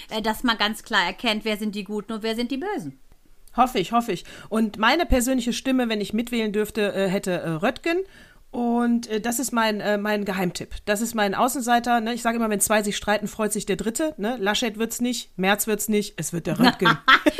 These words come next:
Speaker 1: So, meine Damen und Herren, äh, achten Sie auf Nataschas Worte. Wir werden es sehen am sechsundzwanzigsten neunten. Natascha, da werden wir ja live aus dem Bundestag berichten, weil wir sind ja sozusagen, ähm,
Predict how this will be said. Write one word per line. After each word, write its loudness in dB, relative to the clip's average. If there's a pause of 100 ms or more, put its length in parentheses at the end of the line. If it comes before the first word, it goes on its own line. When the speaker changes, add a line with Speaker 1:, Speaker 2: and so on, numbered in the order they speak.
(140)
Speaker 1:
So, 4
meine 6
Damen 4
und -2
Herren, 6
äh, 4 (140)
achten 6
Sie 4
auf 4
Nataschas 4
Worte. 2 (220)
Wir 6
werden 4
es -6
sehen 0
am 0
sechsundzwanzigsten -2
neunten. -2 (180)
Natascha, 0
da 2
werden 0
wir 0
ja 0
live 2
aus 2
dem 4
Bundestag -2
berichten, -6 (400)
weil 0
wir 4
sind 2
ja 0
sozusagen, 2
ähm, 0